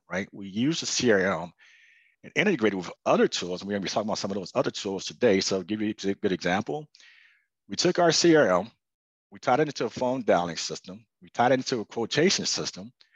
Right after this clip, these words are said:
and we built a turnkey application where I could do click to dial, it's calling my leads. If they don't answer, I could do a voicemail drop that puts time back in my day versus me having asked to leave that same message over and over again. I tied it into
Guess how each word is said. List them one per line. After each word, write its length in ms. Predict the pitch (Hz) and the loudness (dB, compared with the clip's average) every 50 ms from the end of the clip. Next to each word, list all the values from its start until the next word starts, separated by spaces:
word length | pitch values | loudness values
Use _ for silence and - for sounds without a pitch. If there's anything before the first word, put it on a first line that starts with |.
| _ _ _ _ _ - | _ _ _ _ _ -10
and 100 | 95 101 | -6 -6
we 100 | 107 101 | -4 -2
built 260 | 92 123 120 - - | 0 0 0 0 -4
a 60 | 82 | -8
turnkey 480 | - - 143 139 131 131 - 135 113 113 | -6 -2 -2 0 0 0 2 4 4 4
application 580 | 113 101 - 98 - - 139 156 151 - 95 | 4 4 0 -4 -2 0 0 0 0 -2 -2
where 120 | 92 92 92 | 0 0 0
I 20 | |
could 120 | - - | 0 -4
do 120 | - 87 - | -12 -14 -14
click 280 | - - - 107 - | -8 -4 -4 -2 -2
to 100 | - 170 | 0 0
dial, 400 | 160 131 117 113 113 131 165 165 _ _ _ _ _ _ _ _ _ | 4 4 4 4 4 2 -2 -6 _ _ _ _ _ _ _ _ _
it's 100 | _ _ | _ _
calling 260 | - - 90 101 104 | -10 -8 -6 -4 -2
my 140 | 123 143 147 | 0 2 2
leads. 500 | 120 95 90 87 101 117 - - - - _ _ _ _ _ _ _ | 2 2 2 0 -2 -6 -8 -14 -16 -16 _ _ _ _ _ _ _
If 60 | _ - | _ -2
they 80 | 104 | -2
don't 140 | 107 104 - | -2 0 0
answer, 280 | 113 113 113 - - 101 | 0 0 0 2 2 2
I 60 | 107 | 0
could 100 | - 104 | 0 -2
do 100 | 113 110 | -6 -6
a 40 | 101 | -4
voicemail 520 | 101 127 156 160 156 - 90 80 80 78 | -2 0 0 0 0 -2 -6 -8 -8 -8
drop 260 | - 82 80 - - | -6 -4 -4 -4 -6
that 120 | - - - | -8 -14 -10
puts 200 | - 104 - - | -8 -6 -6 -6
time 360 | - - 101 92 98 104 101 | -4 -2 -2 0 0 0 2
back 180 | 113 113 - | 2 2 2
in 60 | - 123 | 0 -2
my 100 | 123 117 | -4 -2
day 160 | 104 98 90 | 0 0 0
versus 260 | 87 90 87 - 82 | -2 -4 -6 -8 -8
me 80 | 90 87 | -6 -4
having 260 | 101 92 87 85 82 - | -4 -4 -4 -6 -6 -4
asked 420 | 104 104 104 104 - - - _ - | -2 0 0 0 -4 -8 -12 _ -20
to 100 | 92 - - _ _ _ _ - | -20 -20 -20 _ _ _ _ -4
leave 140 | 104 98 95 | -2 0 0
that 120 | 87 82 | 0 0
same 320 | - 80 82 90 95 110 113 | 0 0 0 0 0 0 0
message 340 | 104 104 104 - 101 - - - | 0 0 -2 -2 -4 -8 -12 -16
over 220 | 85 90 98 123 | -12 -6 -4 -4
and 80 | 143 147 | -2 -2
over 220 | 143 131 98 90 | -2 -2 -2 -4
again. 300 | 82 82 85 85 101 123 - _ _ _ _ _ _ _ _ _ _ _ _ _ _ _ _ _ - | -4 -2 -2 -4 -4 -6 -10 _ _ _ _ _ _ _ _ _ _ _ _ _ _ _ _ _ -2
I 100 | - 92 | -2 -2
tied 260 | - - - 127 135 | 0 0 0 0 0
it 80 | 139 143 | 0 0
into 460 | 135 - - - 143 139 135 131 | 0 -2 -4 -4 -4 -4 -6 -6